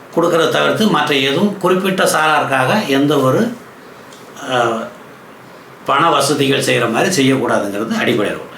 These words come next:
இப்ப இது வந்து சில அடிப்படை ரூல்களை பார்த்துட்டா இனிமேல் சம-, ஒரு ஒரு சம்பந்தப்பட்ட வேலைகளும்,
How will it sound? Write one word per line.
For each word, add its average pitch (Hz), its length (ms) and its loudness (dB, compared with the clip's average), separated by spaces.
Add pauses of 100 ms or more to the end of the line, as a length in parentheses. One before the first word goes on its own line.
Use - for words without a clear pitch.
(340)
இப்ப 151 260 0
இது 151 300 0
வந்து 175 420 0
சில 214 480 0
அடிப்படை 180 640 0
ரூல்களை 151 300 2
பார்த்துட்டா 127 300 -2
இனிமேல் 165 380 2
சம-, 147 400 0
ஒரு 151 180 2
ஒரு 165 240 4
சம்பந்தப்பட்ட 151 520 0
வேலைகளும், 127 480 -2